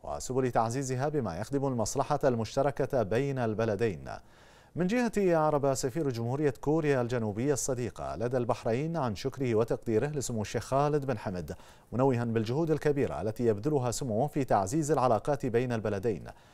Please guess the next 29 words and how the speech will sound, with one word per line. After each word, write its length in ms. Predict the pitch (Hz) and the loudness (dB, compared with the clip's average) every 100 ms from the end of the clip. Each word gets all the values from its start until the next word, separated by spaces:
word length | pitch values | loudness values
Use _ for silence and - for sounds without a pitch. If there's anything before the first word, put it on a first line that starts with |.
| - - | -20 -10
مؤكدا 500 | 87 - 110 143 139 | -8 -4 -4 -4 -4
أن 180 | 101 76 | -6 -6
جهود 360 | 90 117 127 | -4 -2 0
سموه 400 | 110 135 117 120 | 0 -2 -2 -2
دفعت 520 | 127 131 127 107 131 127 | 2 2 4 4 2 2
بعجلة 440 | 104 101 123 131 123 | 2 2 0 -2 -2
التنمية 440 | - 107 117 123 120 | -2 -2 0 -2 -2
والتطوير 680 | 90 101 - 113 113 127 | -2 0 0 0 2 2
في 180 | 135 131 | 0 -2
مجال 320 | 110 101 123 | 0 0 2
الرياضة، 460 | 113 113 139 117 139 - - - | 2 2 2 0 -2 -6 -20 -8
لا 120 | 98 | -6
سيما 480 | 82 180 170 135 165 - - | -2 0 0 0 -2 -6 -8
في 120 | 82 | -6
مستوى 500 | 113 - 139 131 127 131 | -4 0 4 4 4 2
الألعاب 420 | 117 101 131 147 | 4 4 4 4
القتالية 560 | 139 139 113 104 139 139 | 0 0 0 2 0 0
البحرينية، 680 | 131 123 131 113 117 127 - - - - | 0 0 0 -2 -4 -8 -12 -20 -20 -18
والتي 360 | - 73 104 92 | -12 -10 -8 -6
منحها 500 | 123 131 135 120 101 | -6 -4 -2 -2 -2
التفوق 540 | - - 156 117 - | -2 2 4 4 4
وتحقيق 600 | 147 139 117 - 139 - | 2 2 0 0 0 0
نتائج 500 | 131 104 135 139 117 | -2 -2 0 0 2
متميزة 920 | 123 101 101 139 131 127 123 90 113 - - - - | 0 0 -4 -2 -2 -2 -2 -2 -2 -2 -10 -6 0
وضعت 420 | 165 143 117 117 | 4 6 4 2
مملكة 400 | 113 - 139 135 | -2 -2 -2 -2
البحرين 460 | 120 113 107 80 | 0 -2 -4 -10
في 160 | 78 147 | -6 -4
مكانة 380 | 131 - 139 | -2 -2 -2